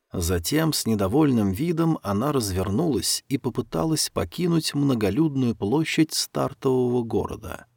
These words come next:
Я тихонько последовал за ней. «Дурман-герой, она действительно странная женщина. Она испугалась лица красивейшего мужчины фантазии?»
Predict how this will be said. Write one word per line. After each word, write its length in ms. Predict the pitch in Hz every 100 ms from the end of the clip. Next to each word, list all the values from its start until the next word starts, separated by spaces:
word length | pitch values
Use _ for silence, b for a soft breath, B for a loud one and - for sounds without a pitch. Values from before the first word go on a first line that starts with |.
| b b b
Я 240 | 95 131
тихонько 580 | - 117 - 156 151 151
последовал 680 | 147 135 123 123 117 120 117
за 200 | 113 104
ней. 320 | 90 85 85 _ _ _
«Дурман-герой, 920 | 110 113 113 110 117 117 127 113 104 B B
она 180 | 123 131
действительно 600 | 113 - 131 160 147 120
странная 560 | 110 - 107 127 160 160
женщина. 680 | 143 151 98 - 90 - B B _ _ _
Она 360 | 113 98 101 127
испугалась 720 | 120 - 104 95 120 135 -
лица 600 | 98 92 - - 110 156 -
красивейшего 920 | - 90 80 - 175 156 120 - 98 98
мужчины 520 | 95 85 - 143 139
фантазии?» 880 | - 101 87 92 101 120 196 196